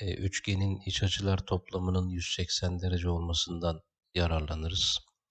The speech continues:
Şurada hatırlarsanız ters açılar, yani X var. Şu seksenin yukarısındaki açı da yine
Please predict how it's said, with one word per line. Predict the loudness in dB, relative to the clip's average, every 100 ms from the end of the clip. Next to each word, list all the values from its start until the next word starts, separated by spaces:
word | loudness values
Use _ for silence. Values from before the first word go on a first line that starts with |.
| -20 _ _ _ _ _
Şurada | -6 0 4 4
hatırlarsanız | 4 4 4 4 4 2 2 0
ters | 2 2 2 -2
açılar, | 0 0 0
yani | 0 0 0 -2
X | -6 -2 0 2
var. | 0 0 -6 -8 -12
Şu | -2 2
seksenin | 4 4 2 0 0 -2 -4 -14 _ -8
yukarısındaki | -2 0 4 2 2 0 -2 0
açı | 0 0 -2
da | -4
yine | -2 0 -2